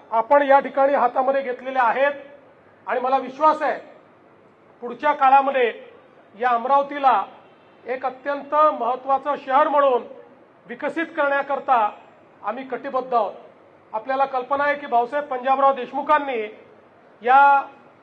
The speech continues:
अमरावतीमध्ये आणि मग पश्चिम विदर्भ आणि विदर्भामध्ये शिवाजी शिक्षण संस्थेच्या माध्यमातनं शिक्षणाचा प्रचार आणि प्रसार केला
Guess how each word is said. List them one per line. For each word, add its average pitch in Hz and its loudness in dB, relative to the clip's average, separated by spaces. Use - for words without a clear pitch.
अमरावतीमध्ये 277 0
आणि 240 -4
मग 294 0
पश्चिम 269 -10
विदर्भ 285 -2
आणि 285 0
विदर्भामध्ये 269 0
शिवाजी 269 -2
शिक्षण 269 -8
संस्थेच्या 277 -6
माध्यमातनं 262 -2
शिक्षणाचा 285 -2
प्रचार 285 0
आणि 285 -2
प्रसार 302 0
केला 233 2